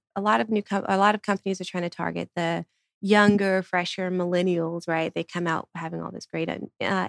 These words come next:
e-, experience, but why you? You know, um, what separates your company from the next? You know, do you have good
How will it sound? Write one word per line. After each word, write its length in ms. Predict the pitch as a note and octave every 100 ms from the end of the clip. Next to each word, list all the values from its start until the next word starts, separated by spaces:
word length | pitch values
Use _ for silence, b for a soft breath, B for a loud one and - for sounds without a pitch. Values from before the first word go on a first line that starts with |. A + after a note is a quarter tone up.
| -
e-, 120 | G3+
experience, 760 | F#3 - - B3 A#3+ A3 - - _ _ _ _
but 240 | A3+ - G#3+
why 180 | A3 A#3
you? 540 | G#3 F#3 A#3 A3 - -
You 120 | G3
know, 360 | G3+ G3 G3 G3 _ _ _ _ _ _ -
um, 180 | G3
what 180 | G3+ A#3
separates 720 | - A#3+ A3 G3+ F#3+ - - _ _ _ _
your 220 | G3 G#3+
company 460 | A3 A3 G3 G3+ F#3
from 280 | - F3 F3
the 100 | E3+
next? 300 | E3 - -
You 60 |
know, 80 | G3+
do 120 | F#3 G3
you 260 | F3 D4
have 300 | A4 A#3 F#3+
good 280 | - F#3 F3